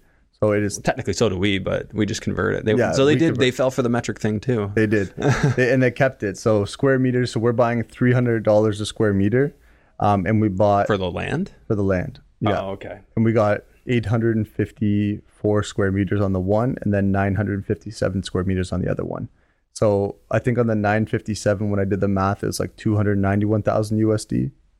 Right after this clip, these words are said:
Speaker 1: can correct me if I'm wrong.
Speaker 2: Two ninety-one? Okay, so, yeah, it was, uh, so three hundred a square meter, you said, on the
Speaker 1: Three hundred
Speaker 2: one,
Speaker 1: a square
Speaker 2: which
Speaker 1: meter.
Speaker 2: is how many square meters?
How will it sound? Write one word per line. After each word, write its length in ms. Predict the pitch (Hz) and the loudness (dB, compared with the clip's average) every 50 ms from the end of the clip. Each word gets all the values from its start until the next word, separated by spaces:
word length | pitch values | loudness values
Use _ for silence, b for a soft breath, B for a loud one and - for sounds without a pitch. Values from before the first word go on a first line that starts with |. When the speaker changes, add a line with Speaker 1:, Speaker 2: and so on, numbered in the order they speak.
| _ _ _ _ _ _ _ _ _ _ _ - | _ _ _ _ _ _ _ _ _ _ _ -6
Speaker 1:
can 100 | - 110 | -4 -2
correct 240 | - - 98 - - | -2 -2 -2 -2 -2
me 40 | 104 | -4
if 80 | 92 - | -2 0
I'm 100 | 95 95 | 0 0
wrong. 100 | 92 92 95 | 0 0 2
Speaker 2:
Two 80 | 98 113 | 2 2
ninety-one? 720 | 113 104 104 104 101 101 104 98 98 104 113 120 120 113 - - - - - _ - _ _ _ _ _ _ _ _ - | 2 2 2 0 0 0 -2 -2 -2 -2 -2 -4 -4 -6 -10 -18 -20 -20 -20 _ -20 _ _ _ _ _ _ _ _ -2
Okay, 340 | 113 110 - 107 95 95 95 | -2 -2 0 -2 -2 -2 -4
so, 340 | 90 - 107 101 98 - - b b b b b b b b b | -4 -2 0 0 0 -2 -4 b b b b b b b b b
yeah, 160 | - 123 110 | 0 0 2
it 60 | 110 110 | 0 -2
was, 240 | 113 107 104 101 | -2 -4 -6 -6
uh, 240 | - 117 113 107 104 | -2 0 2 2 0
so 320 | 101 - 117 107 101 98 - - - _ | 0 0 0 -2 -2 -4 -10 -18 -14 _
three 140 | - 127 120 | -2 0 2
hundred 160 | 117 117 113 | 2 0 0
a 40 | 113 | -2
square 200 | - - 117 110 | -2 -2 -2 -2
meter, 180 | 113 110 113 117 | -2 -2 -2 -2
you 100 | 113 110 | -4 -2
said, 200 | - 110 110 107 | -2 0 0 0
on 100 | 104 104 | 0 0
the 60 | 101 | 0
Speaker 1:
Three 80 | 113 | 2
hundred 120 | 113 107 117 | 2 2 0
Speaker 2:
one, 60 | 113 | -2
Speaker 1:
a 40 | 107 | -2
square 220 | 107 - 120 113 | -2 -2 0 0
Speaker 2:
which 120 | 107 107 107 | 2 2 2
Speaker 1:
meter. 140 | 110 110 107 | 2 2 0
Speaker 2:
is 80 | 104 | 0
how 100 | 110 104 | 0 -2
many 180 | 98 104 104 104 | -2 -2 -2 -4
square 180 | 101 - 110 107 | -4 -4 -4 -4
meters? 280 | 110 117 135 139 - | -2 -4 -4 -6 -8